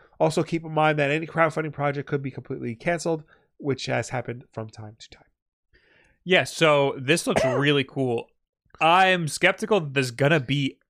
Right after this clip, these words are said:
Speaker 2: anybody online playing these games.
Speaker 1: I know,
Speaker 2: <laughs> Like,
Speaker 1: that's
Speaker 2: like,
Speaker 1: what, like
Speaker 2: there needs to be people playing in order for there to be lobbies and
Speaker 1: and people
Speaker 2: stuff.
Speaker 1: playing at the same time.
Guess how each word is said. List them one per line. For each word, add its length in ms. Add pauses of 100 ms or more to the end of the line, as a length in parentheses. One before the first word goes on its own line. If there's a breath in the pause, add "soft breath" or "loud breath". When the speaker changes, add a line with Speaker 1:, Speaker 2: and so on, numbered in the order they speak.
(100)
Speaker 2:
anybody 680 (120)
online 440
playing 320
these 120
games. 240
Speaker 1:
I 160
know, 200
Speaker 2:
<laughs> 20
Like, 60
Speaker 1:
that's 220
Speaker 2:
like, 100
Speaker 1:
what, 60
like 380
Speaker 2:
there 140
needs 220
to 100
be 340
people 480
playing 500
in 100
order 200
for 120
there 120
to 80
be 120
lobbies 580
and 80
Speaker 1:
and 80
people 200
Speaker 2:
stuff. 80
Speaker 1:
playing 340
at 240
the 80
same 360
time. 440